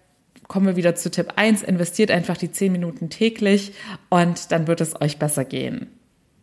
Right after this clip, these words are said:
Je nach Aufgabe kann es natürlich auch im Job andere langfristige Konsequenzen haben.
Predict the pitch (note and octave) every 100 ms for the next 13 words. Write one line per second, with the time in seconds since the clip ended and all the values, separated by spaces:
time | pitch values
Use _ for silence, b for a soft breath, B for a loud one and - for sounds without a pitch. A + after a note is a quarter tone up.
0 | _ _ b b b b _ G3 F#3+ F#3
1 | - G3 A3+ - D#3 F3 F#3 - F3+ -
2 | F3 - F3+ E3+ D#3+ - D#3+ D3+ F3+ -
3 | - F#3 E3+ D3 C#3+ D#3 - D#3 - D#3
4 | - D3+ D#3 - D3+ C#3 - C3+ C3+ C#3
5 | C#3+